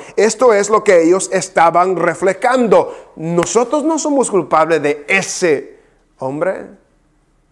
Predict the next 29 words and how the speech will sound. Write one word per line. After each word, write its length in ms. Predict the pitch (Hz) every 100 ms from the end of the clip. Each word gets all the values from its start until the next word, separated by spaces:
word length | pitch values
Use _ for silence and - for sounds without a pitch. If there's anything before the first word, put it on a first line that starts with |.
| _ _
Y 40 | 143
luego 520 | 170 233 - - _ -
termina 480 | 160 156 196 202 185
esta 200 | 185 190
sección 360 | 175 - 180
que 80 | 170
hemos 260 | 175 175 147
leído 440 | 151 156 160 160
con 400 | 160 147 131 113 - _ -
nuevamente 880 | 143 151 180 185 170 170 170 160 160
la 160 | 151 139
obra 360 | 151 165 165
que 140 | 147 139
Dios 320 | 143 143 135
está 200 | 139 139
haciendo. 580 | - 180 139 110 92 - _ _ _ -
Porque 220 | 151 156
el 80 | 147
hecho 240 | 208 240
de 140 | 208 190
que 120 | 160
estos 280 | 170 202 202
apóstoles 480 | - 165 160 143 139
respondieron 600 | 139 147 135 151 175 170
de 80 |
la 120 | 143 127
manera 340 | 135 170 170
que 100 | 156
respondieron 680 | 139 - 131 151 202 151